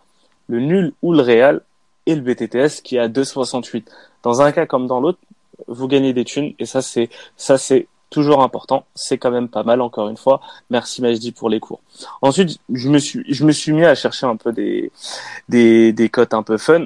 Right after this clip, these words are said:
En buteur, moi, j'ai, je suis parti sur Luis Suarez, euh,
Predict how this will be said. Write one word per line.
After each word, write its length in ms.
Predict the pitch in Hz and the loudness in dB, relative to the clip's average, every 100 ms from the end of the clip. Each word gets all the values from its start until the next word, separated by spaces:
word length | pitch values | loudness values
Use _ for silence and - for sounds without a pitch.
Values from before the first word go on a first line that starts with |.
| - | -2
En 120 | 123 | -4
buteur, 360 | 127 139 170 143 | -2 0 4 4
moi, 140 | 139 | 4
j'ai, 320 | 127 120 113 | 0 -4 -6
je 100 | 110 | -8
suis 100 | - | -10
parti 260 | - 123 156 | -10 -8 -10
sur 180 | - 120 | -8 -6
Luis 140 | 123 | -6
Suarez, 420 | 120 - 113 113 143 139 _ _ _ 117 | -10 -8 -4 -4 -4 -8 _ _ _ -12
euh, 200 | 117 | -8